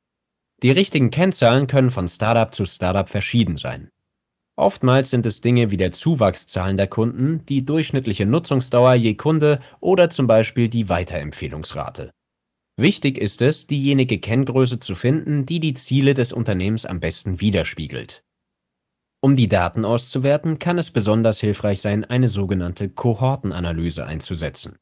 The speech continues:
Das bedeutet, dass du nicht nur auswertest, wie sich zum Beispiel Umsatz oder Nutzerzahl global entwickeln.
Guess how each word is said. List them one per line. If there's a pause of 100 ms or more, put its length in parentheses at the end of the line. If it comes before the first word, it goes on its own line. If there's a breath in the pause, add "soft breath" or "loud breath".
(540)
Das
bedeutet,
dass
du
nicht
nur
auswertest,
wie
sich
zum
Beispiel
Umsatz
oder
Nutzerzahl
global
entwickeln.